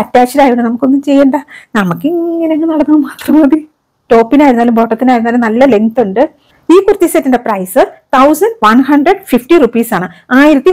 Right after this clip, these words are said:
ഒരുന്നൂറ്റി അൻപത് രൂപ കേട്ടോ. ഞാൻ ഇന്നലത്തെ വീഡിയോയിലും ഒരു കാര്യം ഓർമ്മിപ്പിച്ചിട്ടുണ്ടായിരുന്നു. നമ്മുടെ ഗീവ് അവേ, ഗീവ് അവേ വിന്നേഴ്സിനെ choose ചെയ്യുന്നത് ഒക്ടോബർ ഒന്നാം തീയതിയാണ് കേട്ടോ. രണ്ട് സാരിയാണ് കേട്ടോ അതില്, ആ, വിന്നേഴ്സിന് വേണ്ടിയിട്ട് വെയിറ്റ് ചെയ്യുന്നത്. ഒരു അടിപൊളി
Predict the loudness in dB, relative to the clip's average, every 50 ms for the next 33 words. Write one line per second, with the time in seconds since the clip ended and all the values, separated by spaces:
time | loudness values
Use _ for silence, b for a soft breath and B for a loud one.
0 | 2 2 2 2 2 0 -2 -2 -4 -4 -2 0 2 2 2 2 2 0 0 0
1 | -2 -2 -4 -4 -2 -2 -2 -2 -4 -8 -10 _ _ _ B B B B -20 B
2 | B 2 2 4 4 4 4 4 4 2 2 2 2 2 2 2 2 2 2 0
3 | 0 -4 b b _ -4 -4 -4 -2 -2 -2 -2 -2 -2 -4 -4 -4 -2 0 2
4 | 2 2 2 2 0 0 2 0 2 2 2 2 0 0 -2 -2 -2 -4 b b
5 | b b b -4 -2 0 2 2 2 0 -2 -2 0 2 4 4 4 4 4 2
6 | 0 -2 -4 -10 _ _ _ _ _ _ _ -2 0 0 2 2 2 2 2 2
7 | 2 2 2 4 4 4 2 2 0 -2 -2 -2 -4 b b b b _ 0 2
8 | 2 2 2 0 0 0 0 0 0 0 0 0 0 0 b b b b -2 -2
9 | -2 -2 -2 0 2 2 2 2 0 -2 0 0 2 4 4 4 4 4 4 4
10 | 4 2 2 2 0 0 -2 -2 -2 -2 -2 B B B B B _ 2 2 4
11 | 2 2 0 0 -2 -2 0 2 4 4 4 4 2 2 0 0 0 0 0 0
12 | 0 2 2 0 0 0 -2 -2 0 2 2 0 0 0 0 2 4 4 4 4
13 | 2 0 0 0 0 0 0 -2 -2 -2 0 2 2 0 0 -2 0 2 2 2
14 | 2 0 0 -2 -2 -2 b b b b b b -4 -2 0 0 0 -2 -2 -2
15 | 0 0 0 0 _ 2 4 4 4